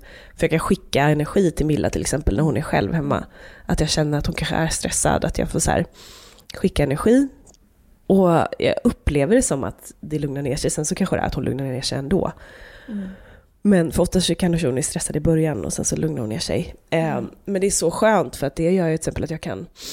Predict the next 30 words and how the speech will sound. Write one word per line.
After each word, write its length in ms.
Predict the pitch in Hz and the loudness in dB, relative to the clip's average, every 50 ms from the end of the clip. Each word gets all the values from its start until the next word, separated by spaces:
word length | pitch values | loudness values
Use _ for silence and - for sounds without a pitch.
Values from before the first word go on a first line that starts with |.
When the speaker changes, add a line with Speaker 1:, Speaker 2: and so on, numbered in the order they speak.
| - - - _ _ _ _ _ _ _ _ - | -16 -16 -20 _ _ _ _ _ _ _ _ -4
Speaker 1:
med 120 | - 185 | -4 0
gott 160 | 170 165 - | 0 0 -2
samvete 320 | - 180 165 151 123 135 - | 0 0 0 0 0 -4 -4
till 40 | - | -2
exempel 220 | - 160 - - | -4 -2 0 0
lämna 240 | 135 135 135 135 147 | -2 -2 -4 -4 -4
henne 200 | 151 156 147 139 | -4 -4 -4 -2
nu. 220 | 127 127 120 110 160 - - - - - - | -2 -2 -2 -2 -4 -8 -16 -20 -20 -16 -14
Speaker 2:
Mm. 120 | 220 208 190 190 185 _ _ _ _ _ _ _ _ _ _ _ _ _ _ _ - - - | -12 -10 -10 -12 -14 _ _ _ _ _ _ _ _ _ _ _ _ _ _ _ -20 -14 -4
Speaker 1:
Eh, 760 | - 165 160 156 147 139 139 135 113 95 95 98 104 98 87 - - | 0 0 2 2 0 0 -2 -2 -2 -4 -4 -2 -2 -4 -4 -4 -4
när 100 | 127 139 | -4 -2
jag 80 | 139 135 | -2 0
går 80 | - 113 | 0 0
iväg 180 | 113 - - - | 0 0 0 -2
och 80 | 90 | 0
sådär. 200 | - - 82 87 - - - - - - - - _ _ | 0 0 -2 -2 -4 -10 -18 -16 -16 -18 -18 -20 _ _
Och, 360 | - - - - - - - - - - _ _ - | -2 -2 -2 -2 -2 -8 -8 -6 -6 -8 _ _ -10
ja, 200 | - - - 202 | -4 0 0 0
men, 160 | 226 214 - - | 0 0 -2 0
eller 340 | - - 202 208 196 196 196 | 2 4 4 6 6 6 4
hela 240 | - 202 185 151 165 | 4 4 2 2 0
tiden, 300 | - 262 269 214 165 143 | 0 0 0 2 0 -2
jag 100 | 147 - | -2 0
kan 120 | 170 180 | -2 2
lugna 260 | 185 185 175 170 160 | 2 2 2 0 -2
mig 120 | 156 160 - | -4 -4 0
själv 280 | - 214 247 262 180 | 2 2 2 2 0
genom 300 | 151 139 127 - 85 78 | -2 -2 -4 -4 -6 -8
att 160 | - - - | -10 -10 -8
jag 320 | - 90 95 - 76 - | -6 -4 -4 -4 -4 -6